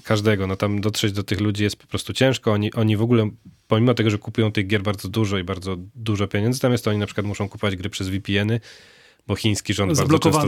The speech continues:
Speaker 2: jest
Speaker 1: zabrania,
Speaker 2: internet,
Speaker 1: albo,
Speaker 2: tak
Speaker 1: albo
Speaker 2: jest.
Speaker 1: można kupować tylko te, które są jakby aprobowane przez chiński rząd, więc jakby tych rzeczy do, do obejścia jest bardzo dużo. Natomiast tak,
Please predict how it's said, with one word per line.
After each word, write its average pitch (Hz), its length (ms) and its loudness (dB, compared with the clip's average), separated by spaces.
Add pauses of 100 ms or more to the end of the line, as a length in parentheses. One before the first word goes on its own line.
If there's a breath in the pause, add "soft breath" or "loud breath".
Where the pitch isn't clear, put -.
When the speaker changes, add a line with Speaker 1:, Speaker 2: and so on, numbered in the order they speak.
Speaker 2:
jest 135 100 4
Speaker 1:
zabrania, 127 200 6
Speaker 2:
internet, 135 200 4
Speaker 1:
albo, 107 220 2
Speaker 2:
tak - 80 -4
Speaker 1:
albo 104 200 2
Speaker 2:
jest. 104 80 2
Speaker 1:
można 104 220 2
kupować 107 360 0
tylko 110 220 0
te, 107 140 0
które 101 260 -2
są 104 120 -2
jakby 95 200 -2
aprobowane 110 720 2
przez 120 220 -4
chiński 123 380 2
rząd, 123 280 2 (580 loud breath)
więc 107 140 0
jakby 113 180 0
tych 127 400 4
rzeczy 123 380 4
do, 107 240 4
do 104 200 0
obejścia 110 380 2
jest 101 120 0
bardzo 101 260 0
dużo. 120 320 4 (840 loud breath)
Natomiast 117 300 4
tak, 107 220 0